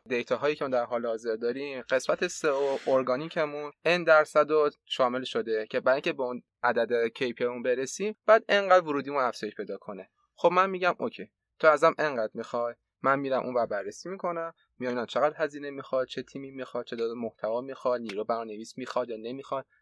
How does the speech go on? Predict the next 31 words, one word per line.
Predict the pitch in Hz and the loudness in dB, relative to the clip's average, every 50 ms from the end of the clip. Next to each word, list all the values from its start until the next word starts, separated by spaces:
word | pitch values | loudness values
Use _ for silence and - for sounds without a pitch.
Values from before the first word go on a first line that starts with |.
| _ _ | _ _
همینا | - 131 127 127 135 139 | -2 -2 -2 0 -2 0
بررسی | 123 127 123 123 123 - | 2 2 2 2 0 -2
کنم، | - 185 190 180 | 0 0 0 0
میام | 180 185 185 180 165 | 0 0 0 0 0
به | 131 | -2
تو | 117 - 127 110 | -2 -2 -4 -4
می‌گم.» | 98 90 92 90 - _ _ - | -4 -6 -8 -10 -10 _ _ -8
می‌گم | - 151 156 170 175 175 | -2 2 4 4 4 4
که: | 185 190 | 0 -4
«پیمان، | 185 - 190 185 175 156 147 151 147 151 _ _ _ _ | -2 0 0 2 4 4 4 2 2 -2 _ _ _ _
تو | - - 165 | 0 0 2
می‌خوای | 151 - 156 143 | 6 6 6 6
به | 127 | 6
این | 127 131 123 | 0 -2 -4
عدد | - 110 104 98 104 98 - - | -4 -4 -2 -2 -2 -4 -4 -6
برسی | - 101 101 104 - - 113 104 - | -8 -6 -6 -8 -8 -8 -10 -10 -10
توی | - 113 104 98 | -8 -6 -6 -8
فروش، | _ - 110 104 110 113 110 107 110 - _ _ _ | _ -12 -14 -12 -10 -10 -12 -12 -14 -18 _ _ _
خب، | _ - - | _ 4 4
من | 147 147 151 147 | 6 6 6 4
ازت | 143 139 131 143 - - | 4 4 2 0 0 0
اینو، | 143 139 131 127 - - | -4 -4 -2 -2 -4 -4
اینو، | 139 135 123 120 - | -6 -4 -4 -6 -6
اینو، | - 135 139 139 135 | -6 -8 -6 -6 -6
اینو | - 123 101 90 | -6 -8 -8 -8
می‌خوام.» | - - 95 - - 95 - _ _ _ _ _ - | -10 -12 -12 -10 -10 -10 -10 _ _ _ _ _ 0
تو | - 170 180 | 2 2 2
میای | 190 185 185 | 4 4 4
ازم | 175 165 156 165 165 | 4 4 4 2 0
میپرسی | 165 165 - 170 165 156 - 160 | 0 -2 -2 -2 -2 -2 -2 -6
که: | 160 - 160 160 156 | -2 0 2 2 2